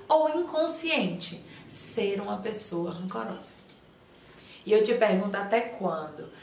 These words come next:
Até quando você vai carregar toda essa mágoa, todo esse ressentimento, todo esse rancor? O que que é que você tá ganhando com isso?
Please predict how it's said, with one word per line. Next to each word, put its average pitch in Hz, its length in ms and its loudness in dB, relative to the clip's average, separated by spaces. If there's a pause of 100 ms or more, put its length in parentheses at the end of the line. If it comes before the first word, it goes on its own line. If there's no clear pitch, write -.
(140)
Até 196 420 2
quando 262 560 4
você 240 240 6
vai 220 160 8
carregar 233 440 6
toda 247 180 2
essa 262 320 4
mágoa, 262 720 4
todo 254 200 0
esse 262 160 2
ressentimento, 254 920 2
todo 277 180 4
esse 277 140 -2
rancor? 294 720 4 (1120)
O 269 120 -2
que 302 220 0
que 294 280 2
é 220 160 6
que 220 140 0
você 208 220 -2
tá 202 160 0
ganhando 220 580 0
com 208 160 -4
isso? - 440 -6